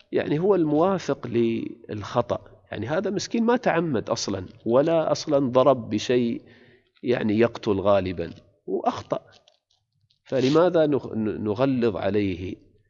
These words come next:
آه، ال-، ال-، ال-، الدية؟ يعني وهو أخطأ أصلا، والله أعلم.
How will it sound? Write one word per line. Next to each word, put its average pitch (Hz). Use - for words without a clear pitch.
آه، 95
ال-، -
ال-، 95
ال-، 92
الدية؟ 95
يعني 80
وهو 92
أخطأ -
أصلا، -
والله 98
أعلم. 90